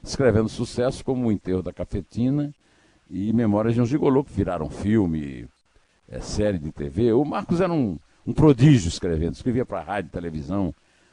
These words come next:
é, cinema, e como ele era hanseníatico, a mão dele era em garra, ele não, eu, eu, eu nunca entendi como é que ele conseguia ser tão ágil, escrever com tanta rapidez, né? Pois bem,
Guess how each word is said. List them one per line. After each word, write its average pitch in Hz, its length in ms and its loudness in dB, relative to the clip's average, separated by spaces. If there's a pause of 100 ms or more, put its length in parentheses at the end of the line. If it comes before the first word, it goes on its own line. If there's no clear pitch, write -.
(180)
é, 78 420 -8
cinema, 131 380 2
e - 40 -2
como 196 300 -2
ele 107 240 -2
era 82 260 -6
hanseníatico, 90 640 -4
a 135 60 0
mão 127 260 2
dele 127 320 -4
era 117 180 -6
em 104 260 -2
garra, 110 380 -6
ele 135 180 -4
não, 151 300 0 (440)
eu, - 340 2
eu, 139 220 6
eu 165 100 8
nunca 190 200 0
entendi 147 440 2
como 147 160 0
é 147 40 0
que 151 80 -4
ele 139 60 -4
conseguia 127 400 -2
ser 110 200 -8
tão 143 200 -2
ágil, 85 260 -4
escrever 90 380 -8
com 90 120 -8
tanta 113 320 -8
rapidez, 69 520 -12
né? 80 140 -8 (680)
Pois 190 160 8
bem, 143 280 -2